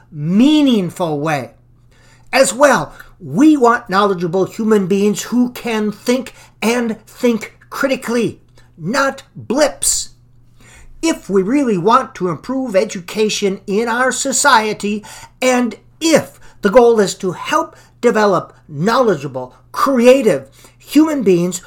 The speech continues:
who can think critically. We will use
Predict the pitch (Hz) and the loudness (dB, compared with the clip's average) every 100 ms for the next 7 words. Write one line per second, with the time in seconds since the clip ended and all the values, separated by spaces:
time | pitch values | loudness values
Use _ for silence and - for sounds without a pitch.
0 | - - 254 - - 196 185 202 - 240 | -10 -2 -2 -2 -4 -4 -4 -8 -2 -2
1 | 214 - _ - - 349 339 - 160 127 | -2 -8 _ -12 -6 -4 -4 -6 -8 -8
2 | 131 - _ _ - - _ 220 277 254 | -10 -18 _ _ -20 -20 _ -2 -2 0
3 | 233 247 254 233 - | -2 -2 -2 -4 -6